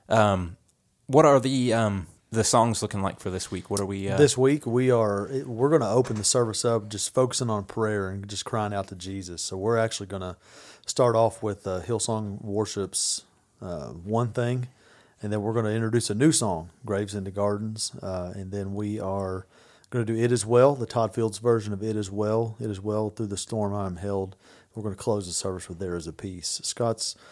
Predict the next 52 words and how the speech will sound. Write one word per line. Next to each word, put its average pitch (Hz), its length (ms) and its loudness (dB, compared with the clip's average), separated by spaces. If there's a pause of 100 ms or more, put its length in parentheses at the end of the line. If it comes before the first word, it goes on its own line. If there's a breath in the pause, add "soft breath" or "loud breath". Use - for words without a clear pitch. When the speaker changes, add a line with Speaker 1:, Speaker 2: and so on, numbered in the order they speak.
(120)
Speaker 2:
Scott - 280 4
and 117 100 -2
Sean's 117 260 0
points 117 400 -4
this 101 240 -6
week, 101 180 -6 (100)
we're 110 80 -4
gonna, 101 420 -2
we're 107 280 -2
literally 110 380 0
gonna 92 380 -4 (420 soft breath)
go 127 180 8
through 117 580 2 (300 loud breath)
understanding 127 480 2
that 107 80 0
we 127 140 0
can 107 120 -4
cry 117 360 4
out 113 180 2
to 113 80 -4
Jesus, 98 600 -6
we 113 100 -8
can 104 100 -14
call 110 260 2
out 104 180 0
to 98 80 -10
him, 90 280 -6
and 92 100 -8
then 95 200 -6
they're 98 120 -4
gonna 95 200 -6
end 104 360 -4
on 95 260 -6
peace. 92 240 -8
So 92 100 -4
we're 101 140 -4
gonna 110 160 -2
transition 95 500 -8
the 82 100 -10
songs 92 420 -6
just 101 240 -6
like 101 180 -4
the 92 60 -8
sermon, 92 520 -6 (460 soft breath)
where 98 140 -4
we're 92 160 -4
gonna 90 120 -8
cry 101 160 -2
out 104 140 -2
to 101 60 -14
Jesus 107 440 -4
and, 82 180 -10